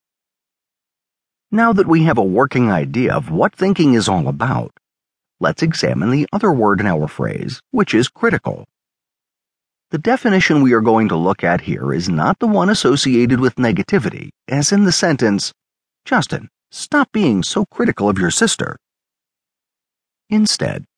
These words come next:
let's consider the definition supplied to us by the Oxford English Dictionaries. Involving the objective analysis and evaluation of an issue in order to form a judgment.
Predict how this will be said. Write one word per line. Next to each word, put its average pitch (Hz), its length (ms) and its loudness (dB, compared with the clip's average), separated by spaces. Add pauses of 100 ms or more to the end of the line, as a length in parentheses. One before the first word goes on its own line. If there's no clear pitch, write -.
let's 76 240 -2
consider 220 460 0
the 214 100 2
definition 123 560 0
supplied 127 480 -2
to 226 160 0
us 220 100 0
by 120 240 -2
the 113 160 0
Oxford 160 520 0
English 139 320 0
Dictionaries. - 800 -4 (960)
Involving 139 640 2
the 117 120 4
objective 104 500 0
analysis 95 600 0
and 98 200 0
evaluation 131 800 2
of 120 100 2
an 147 120 2
issue - 400 -2
in 87 200 -2
order 143 280 -2
to 240 100 -4
form 101 380 -2
a 98 40 0
judgment. - 600 -2